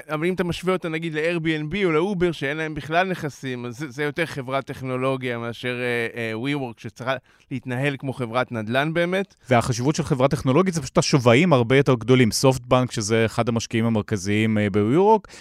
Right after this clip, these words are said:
Speaker 2: חברת השקעות, אה, במקום מיפן, שפכה שם מיליארדים על מיליארדים על אדם נוימן, כי זה העתיד, זו הטכנולוגיה, ובסוף זה כלום.
Speaker 1: כן, עוד, עוד לפני ההנפקה הם עמדו על משהו כמו שתים עשרה מיליארד דולר, ואחרי זה הם היו צריכים לחלץ אותם מההנפקה שנכ-, שנכשלה, זה, זה עוד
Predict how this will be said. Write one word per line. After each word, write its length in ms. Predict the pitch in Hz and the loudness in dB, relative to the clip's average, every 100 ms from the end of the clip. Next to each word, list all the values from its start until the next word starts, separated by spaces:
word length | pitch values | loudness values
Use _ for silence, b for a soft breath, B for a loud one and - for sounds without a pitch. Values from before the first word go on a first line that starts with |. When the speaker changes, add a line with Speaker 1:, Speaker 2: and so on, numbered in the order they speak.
| B | B
Speaker 2:
חברת 560 | _ 117 101 107 131 - | _ -4 0 2 2 2
השקעות, 640 | 117 - 104 107 123 - | -6 -2 2 4 2 0
אה, 140 | 117 104 92 | 0 0 0
במקום 380 | 98 95 120 | -2 0 0
מיפן, 460 | 107 95 - 170 202 | 2 0 0 0 2
שפכה 360 | - - - 165 | -2 -4 -4 0
שם 200 | 180 160 | 0 0
מיליארדים 760 | 143 139 135 151 180 190 190 | 0 6 8 8 6 2 2
על 100 | 151 | 2
מיליארדים 540 | 139 123 123 127 123 117 | 2 4 4 4 2 2
על 100 | 110 | 2
אדם 240 | 113 110 | 2 0
נוימן, 340 | 135 202 233 220 B B - | 0 0 -2 -4 B B -2
כי 120 | 131 | 0
זה 200 | 123 151 | 4 4
העתיד, 340 | 139 - 185 | 4 2 0
זו 200 | 135 143 | 4 4
הטכנולוגיה, 680 | 143 135 120 127 208 233 285 | 4 0 -2 0 0 0 -2
ובסוף 380 | 226 156 - 175 | -2 -2 -2 -2
זה 220 | 147 160 170 | -2 -4 -4
כלום. 360 | - 101 69 _ _ _ - | -4 -4 -4 _ _ _ 0
Speaker 1:
כן, 200 | 196 139 - | 2 2 0
עוד, 220 | 185 208 - | 2 2 2
עוד 180 | 202 208 | 2 2
לפני 220 | 196 208 | 0 2
ההנפקה 460 | 208 180 170 190 | 2 0 0 0
הם 100 | 190 | 0
עמדו 220 | 165 160 165 | -2 -2 -2
על 60 | |
משהו 260 | 160 160 170 | -2 -6 -8
כמו 140 | 147 | -14
שתים 280 | - 160 156 | -8 -6 -6
עשרה 200 | 147 135 | -6 -10
מיליארד 420 | 131 127 131 131 | -8 -6 -6 -4
דולר, 340 | 160 214 214 180 | -4 0 0 0
ואחרי 420 | 147 123 135 156 | -2 -4 -4 -4
זה 100 | 160 | -2
הם 100 | 151 | -4
היו 100 | 151 | -4
צריכים 200 | - 151 | -4 -6
לחלץ 440 | 135 135 143 185 190 | -6 -2 0 0 -2
אותם 220 | 170 151 | -4 -4
מההנפקה 440 | 135 131 131 151 | -4 -6 -6 -6
שנכ-, 380 | 139 139 123 - | -6 -6 -10 -12
שנכשלה, 760 | - 127 120 - 131 170 175 139 | -12 -10 -10 -6 -2 0 0 0
זה, 200 | 131 120 | -6 -8
זה 160 | 120 | -6
עוד 140 | 131 | -4